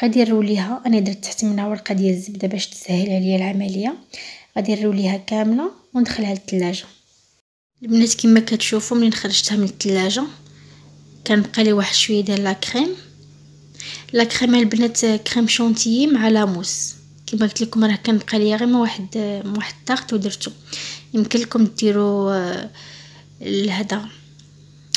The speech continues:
الناباج، يمكن لكم ديروا الكونفيتور، يمكن لكم ديروا اي حاجه. هذوك الطريفات البنات غير ديال النيس لي كاراميليزي.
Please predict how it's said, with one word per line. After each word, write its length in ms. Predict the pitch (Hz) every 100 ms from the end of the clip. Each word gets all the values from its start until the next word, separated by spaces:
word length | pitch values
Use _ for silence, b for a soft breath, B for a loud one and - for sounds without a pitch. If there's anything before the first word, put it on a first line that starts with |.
| -
الناباج، 640 | 214 220 214 233 240 233
يمكن 240 | 220 202 214
لكم 220 | - 220
ديروا 260 | 202 220 208
الكونفيتور، 800 | - 214 208 220 214 240 247
يمكن 300 | 233 202 -
لكم 260 | 208 - 214 190
ديروا 200 | 214 220 - -
اي 180 | 277 277
حاجه. 380 | - 202 196 - - -
هذوك 240 | - 226 226
الطريفات 480 | - 233 226 226 226
البنات 380 | 214 220 226
غير 120 | 247 233
ديال 300 | 226 214 208
النيس 520 | 214 220 214 214 -
لي 60 |
كاراميليزي. 760 | 208 208 208 202 196 190 214